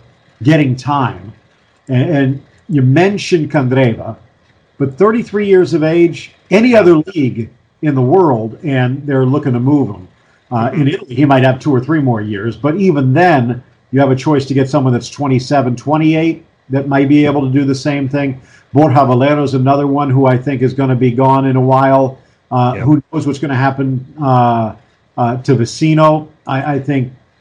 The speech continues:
Speaker 1: he's done well, um, but I think he's also at a peak, and he's not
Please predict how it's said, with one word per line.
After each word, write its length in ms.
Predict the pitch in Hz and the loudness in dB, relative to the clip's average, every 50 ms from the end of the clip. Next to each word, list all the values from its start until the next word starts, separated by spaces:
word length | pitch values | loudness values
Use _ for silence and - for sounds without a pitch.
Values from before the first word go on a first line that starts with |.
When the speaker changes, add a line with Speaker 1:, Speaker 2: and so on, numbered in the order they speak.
| _ _ _ _ _ _ _ _ - | _ _ _ _ _ _ _ _ -12
Speaker 1:
he's 320 | 135 123 156 151 127 - | -4 0 2 2 2 0
done 360 | - - 143 139 131 123 120 | -2 0 0 2 2 2 0
well, 500 | 113 123 127 131 147 180 208 247 240 - _ _ _ _ _ _ _ _ _ _ _ - | 0 2 2 4 4 2 0 -2 -4 -10 _ _ _ _ _ _ _ _ _ _ _ -4
um, 720 | 135 131 127 127 127 123 123 123 123 123 120 113 120 123 120 - _ _ _ _ _ _ _ _ _ _ _ _ _ - - - _ _ _ _ _ - | -2 0 2 2 2 2 2 2 0 0 -2 -4 -6 -8 -12 -18 _ _ _ _ _ _ _ _ _ _ _ _ _ -20 -20 -20 _ _ _ _ _ -6
but 140 | 165 160 | -6 -4
I 160 | - 147 143 123 | -2 -2 -2 -2
think 320 | 127 - - 156 151 151 | -4 -2 -2 -2 -2 -2
he's 240 | - 156 147 120 113 | 0 0 0 0 2
also 840 | 127 120 127 143 139 - - 160 156 151 147 143 143 139 131 - - _ _ _ _ _ _ _ _ _ _ _ _ _ _ _ _ _ 240 | 2 2 2 0 0 -2 -2 2 4 4 4 4 2 -2 -4 -6 -10 _ _ _ _ _ _ _ _ _ _ _ _ _ _ _ _ _ -4
at 120 | 240 247 | -4 -2
a 60 | - | -2
peak, 540 | - - - - 156 180 175 - - - - | -4 -8 -4 -2 -2 -2 -2 -4 -10 -16 -8
and 260 | - 147 139 135 139 - | -6 -4 -2 -2 -4 -4
he's 300 | - 120 135 131 - - | -4 -2 -2 -2 0 -2
not 560 | 120 120 127 131 135 151 - - - - - | -2 0 0 2 0 0 -2 -4 -12 -20 -20